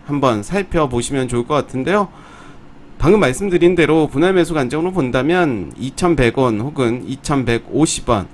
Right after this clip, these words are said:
혹은 십 일 선 기준으로 기준을 장어-, 정하시고 한번 살펴보시면 좋을 것 같고요. 유일 로보틱스는 오늘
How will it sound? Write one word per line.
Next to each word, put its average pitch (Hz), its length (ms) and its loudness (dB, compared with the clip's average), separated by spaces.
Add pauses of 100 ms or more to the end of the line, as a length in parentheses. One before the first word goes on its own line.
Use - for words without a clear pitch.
혹은 123 380 -2 (260)
십 262 200 0
일 269 100 4
선 180 220 2
기준으로 123 680 -2 (280)
기준을 123 480 0
장어-, 131 560 0
정하시고 131 720 0
한번 123 400 -4
살펴보시면 123 840 -4
좋을 113 160 -2
것 139 140 -2
같고요. 143 460 0 (2000)
유일 208 260 6
로보틱스는 202 720 2
오늘 131 760 2